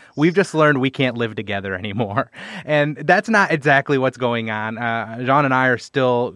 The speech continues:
Speaker 2: great friends, and we still will be having conversations off air about things that are interesting to us,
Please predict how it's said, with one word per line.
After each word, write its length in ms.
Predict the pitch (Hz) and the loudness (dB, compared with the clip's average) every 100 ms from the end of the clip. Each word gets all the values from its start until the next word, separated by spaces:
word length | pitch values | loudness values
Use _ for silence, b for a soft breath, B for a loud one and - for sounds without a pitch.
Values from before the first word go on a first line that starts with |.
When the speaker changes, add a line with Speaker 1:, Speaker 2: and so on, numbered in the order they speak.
| 98 | -14
Speaker 2:
great 240 | - 127 120 | -2 0 0
friends, 480 | - 123 120 120 110 | 0 2 2 -2 -4
and 160 | 107 | -4
we 100 | 113 | -4
still 300 | 123 - 123 | -4 0 0
will 100 | 120 | 0
be 140 | 113 107 | -2 -2
having 320 | 117 113 113 | 0 0 0
conversations 880 | 117 113 110 - 117 - 117 113 - | 0 0 -4 -2 -2 -2 -4 -4 -4
off 260 | 120 113 - | 0 0 -2
air 460 | 123 117 117 113 113 | -2 0 2 2 0
about 560 | 123 113 117 113 - - | -2 0 0 0 -4 -18
things 300 | - 147 143 | -4 -2 0
that 80 | 127 | 0
are 100 | 117 | 0
interesting 460 | 135 147 165 180 170 | 0 -2 -2 -2 -2
to 100 | 170 | 2
us, 240 | 180 175 | 2 2